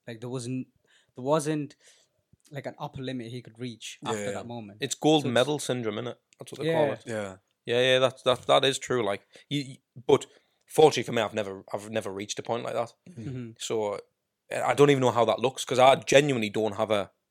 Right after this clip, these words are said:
Speaker 3: an aim.
Speaker 1: I think, I think it's good to have targets to hit, but they should just be, like, a target to hit.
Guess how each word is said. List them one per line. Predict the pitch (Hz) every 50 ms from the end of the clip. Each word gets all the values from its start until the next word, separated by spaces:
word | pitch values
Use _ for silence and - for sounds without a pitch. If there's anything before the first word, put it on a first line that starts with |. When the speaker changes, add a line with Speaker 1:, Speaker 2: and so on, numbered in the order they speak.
| _ _ _ _ _ _ _ _ _ _ _ _ _ _ _ _ _ _ _ _ - - - -
Speaker 3:
an | 127 117 107
aim. | 104 104 127 127 - _ _ _ - - - _ _ _ _ _ _ _ _ _ - - - -
Speaker 1:
I | - 175
think, | - 226 220 214 - - - _ -
I | 175 170
think | 202 214 190
it's | 180 151 123 110
good | - - 151 147 -
to | - 143
have | - 127 123 120 113 120 _ _ _ _ _ -
targets | - - 135 131 135 135 123 135 123 - - -
to | - 113
hit, | - - - 127 139 - - - _ _ _ _ _ _ _ _ _ _ _
but | - 123 113 - - _ _ _ _
they | - 135 135
should | 123 - 117 110 _ _ _ _
just | - - 123 113 - - - 107
be, | 120 113 113 113
like, | 107 104 101 98 _ _ _ _ _ _ _ _ _
a | - -
target | - - 113 107 107 107 - -
to |
hit. | - - 110 - -